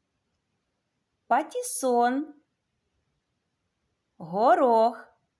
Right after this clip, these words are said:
Я впевнена, що ви всі впоралися. Молодці!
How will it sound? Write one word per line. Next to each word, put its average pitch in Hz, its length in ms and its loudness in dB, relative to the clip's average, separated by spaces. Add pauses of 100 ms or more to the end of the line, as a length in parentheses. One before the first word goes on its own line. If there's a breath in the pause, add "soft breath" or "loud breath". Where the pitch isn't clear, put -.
(1800)
Я 190 240 -2
впевнена, 190 760 -2
що 185 320 -8
ви 190 180 -8
всі 233 480 -8
впоралися. 190 1080 0 (120)
Молодці! 220 1160 -2